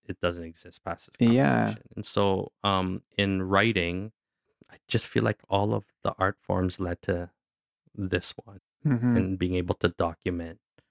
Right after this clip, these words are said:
Speaker 1: or to articulate or to roadmap different stories.
Speaker 2: Mm-hmm. I guess it is. It's a, like you're saying, it is the shared cultural experience
Speaker 1: Yeah.
Speaker 2: across all of our time as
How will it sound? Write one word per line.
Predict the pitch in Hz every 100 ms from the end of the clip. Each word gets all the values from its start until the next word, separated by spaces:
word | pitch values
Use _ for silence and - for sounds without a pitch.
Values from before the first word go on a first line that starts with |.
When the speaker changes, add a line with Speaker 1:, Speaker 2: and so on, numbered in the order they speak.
| _
Speaker 1:
or | -
to | - 92 90
articulate | 92 - - - 95 87 85 90 _ _
or | _ _ _
to | - 90 85 _ _ _ _ _ -
roadmap | 98 87 87 92 82 - _ _ _ _
different | 98 - 101
stories. | - - 95 92 92 -
Speaker 2:
Mm-hmm. | 147 123 131 113 - _
I | 123
guess | 131 139
it | 139
is. | 127 113
It's | -
a, | 113 - -
like | 113 117
you're |
saying, | 110 123 110
it | 104 104
is | 101 101 98 -
the | - 101 98 98
shared | - - 101 107 107
cultural | - 113 - 107 101
experience | 101 - 107 104 98 98
Speaker 1:
Yeah. | 98 -
Speaker 2:
across | - - 104 107
all | - 101 101
of | 104 _
our | 110 113 107
time | - 104 95 98
as | 90 - -